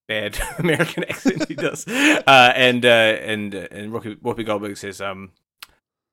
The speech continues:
uh, "No, it's just, it's just me." Uh, yeah, it's, I'm sorry, it's just me. Um, all the other cameos, uh, they cancelled last minute.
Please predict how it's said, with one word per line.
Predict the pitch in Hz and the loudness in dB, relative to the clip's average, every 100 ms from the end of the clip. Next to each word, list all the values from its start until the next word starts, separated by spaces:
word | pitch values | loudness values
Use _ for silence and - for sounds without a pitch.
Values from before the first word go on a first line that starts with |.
| - | -12
uh, | 123 | -10
"No, | 120 151 | -6 -6
it's | 143 | -6
just, | - 151 | -10 -12
it's | 113 - | -12 -14
just | 123 | -12
me." | 139 233 160 _ _ _ _ _ _ _ _ _ _ _ | -8 -10 -12 _ _ _ _ _ _ _ _ _ _ _
Uh, | 110 107 107 107 107 104 - | 2 4 4 4 2 -4 -2
yeah, | 147 | -2
it's, | 135 - - | -2 -8 -10
I'm | 107 107 | -4 -4
sorry, | 127 131 127 | 0 2 2
it's | 104 | -2
just | 117 120 | -10 -6
me. | 123 117 101 _ | -4 -4 -8 _
Um, | 110 104 101 98 101 | -2 0 -2 -6 -8
all | 113 | -6
the | 120 117 | 0 -2
other | 113 | -2
cameos, | - 120 110 107 107 104 101 - - _ _ | -6 -6 -2 -2 -2 -4 -8 -12 -16 _ _
uh, | 104 95 95 92 87 - _ _ | -6 -4 -4 -6 -10 -14 _ _
they | 104 101 | -16 -14
cancelled | - 104 98 87 85 _ _ - | -12 -14 -14 -18 -20 _ _ -14
last | 101 - 104 | -12 -12 -14
minute. | 101 98 | -14 -14